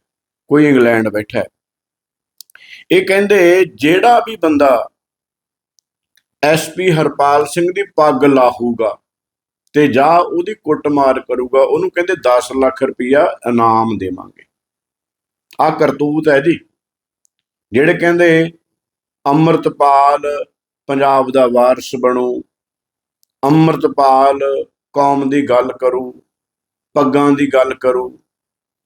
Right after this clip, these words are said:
ਤੇ ਇਹਦੇ ਕਤੀੜ ਜਿਹੜੇ ਪਾਲੇ ਹੋਏ ਨੇ ਮਸਟੰਡੇ ਗੁੰਡੇ, ਉਹ ਕਹਿੰਦੇ ਜੇ ਕੋਈ ਹਰਪਾਲ ਸਿੰਘ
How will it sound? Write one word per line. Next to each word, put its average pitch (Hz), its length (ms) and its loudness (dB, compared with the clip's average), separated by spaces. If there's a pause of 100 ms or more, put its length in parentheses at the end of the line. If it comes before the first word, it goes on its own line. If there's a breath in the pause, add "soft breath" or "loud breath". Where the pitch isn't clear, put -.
(100)
ਤੇ 143 60 2
ਇਹਦੇ 180 520 2 (140)
ਕਤੀੜ 165 500 0
ਜਿਹੜੇ 165 320 0 (100)
ਪਾਲੇ 139 320 2
ਹੋਏ 135 260 0
ਨੇ 135 300 -6
ਮਸਟੰਡੇ 123 680 -2 (220)
ਗੁੰਡੇ, 120 540 2 (580)
ਉਹ 202 180 2
ਕਹਿੰਦੇ 202 560 2
ਜੇ 151 280 2
ਕੋਈ 175 420 0 (760)
ਹਰਪਾਲ 147 520 2
ਸਿੰਘ 175 200 -2